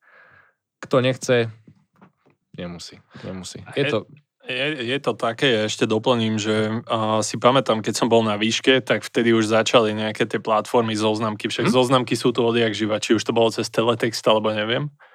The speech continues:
Speaker 2: Ale, a, teraz sa to určite už posunulo a, mm, vtedy mi tiež hovorili, že je to hlavne pre takých ľudí, čo sú strašne aktívni a veľakrát
Speaker 1: Mhm.
Speaker 2: nestíhajú kvôli
Speaker 1: Ináč,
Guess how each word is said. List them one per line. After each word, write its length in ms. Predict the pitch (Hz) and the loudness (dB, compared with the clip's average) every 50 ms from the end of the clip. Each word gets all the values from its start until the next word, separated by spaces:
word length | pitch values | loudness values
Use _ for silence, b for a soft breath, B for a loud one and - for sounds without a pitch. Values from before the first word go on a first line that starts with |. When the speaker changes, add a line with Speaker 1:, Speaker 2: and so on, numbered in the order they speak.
| b b b b b b b _ | b b b b b b b _
Speaker 2:
Ale, 500 | _ - 107 104 104 104 104 104 107 107 107 107 107 107 110 107 107 110 107 - _ - - _ _ _ _ _ _ _ _ _ _ _ _ _ _ _ _ | _ -12 -8 -6 -4 -2 -2 -2 -2 0 0 0 0 0 0 -2 -2 -4 -6 -10 _ -20 -20 _ _ _ _ _ _ _ _ _ _ _ _ _ _ _ _
a, 140 | _ - 110 110 107 110 110 110 110 107 110 110 104 | _ -10 -8 -6 -4 -4 -2 -2 -2 -2 -2 -2 -4
teraz 320 | 107 - 110 113 107 - | -4 -4 -4 -4 -4 -2
sa 100 | - 120 | -2 -2
to 140 | 104 - 117 | -2 0 -2
určite 400 | 110 113 113 - - 117 110 120 | -2 -2 -2 -4 -4 -2 0 0
už 160 | 117 110 - | 0 0 0
posunulo 580 | - 113 110 - - 123 120 120 120 123 123 123 | 0 -2 -2 0 -2 -2 0 2 4 4 6 6
a, 300 | 117 110 110 110 107 107 | 6 6 6 6 4 4
mm, 480 | 107 110 117 120 120 120 120 120 120 - | 2 -2 -8 -10 -10 -10 -10 -10 -12 -4
vtedy 200 | - 135 139 147 | 0 2 2 2
mi 160 | 143 123 113 | 2 0 0
tiež 320 | 110 117 - - 139 139 113 | -2 -4 -2 0 0 2 4
hovorili, 440 | - 113 110 123 123 120 117 113 113 | 4 4 6 6 6 6 4 4 2
že 160 | 110 113 117 110 b b b b b b b b b b b | 4 2 2 0 b b b b b b b b b b b
je 100 | _ 139 | _ -4
to 140 | 127 - 131 | 2 2 2
hlavne 260 | 113 131 135 135 127 | 4 4 2 2 0
pre 160 | 117 123 123 | 0 -2 -4
takých 300 | 120 - 127 113 120 107 | -4 -4 -4 -4 -4 -2
ľudí, 260 | 117 113 123 123 123 120 | 0 0 0 0 0 -2
čo 220 | - - 123 117 | 0 -2 -2 -4
sú 160 | 113 - - 113 | -4 -4 -4 -4
strašne 460 | 107 - - 123 120 117 - - 117 | -4 -2 -2 -2 -2 -2 -2 -2 -2
aktívni 460 | 110 113 - - - 123 117 120 120 120 | -2 -2 -2 0 -2 0 0 0 0 2
a 140 | 113 110 | 2 0
veľakrát 420 | 110 107 113 117 117 120 147 123 110 | 2 2 4 4 4 4 4 2 2
Speaker 1:
Mhm. 80 | 113 | 2
Speaker 2:
nestíhajú 520 | 117 117 113 - - 139 113 110 107 104 101 | 0 -2 -2 2 2 4 4 4 4 2 0
kvôli 260 | 95 - 120 113 113 | 0 0 2 2 2
Speaker 1:
Ináč, 120 | 117 117 | 2 2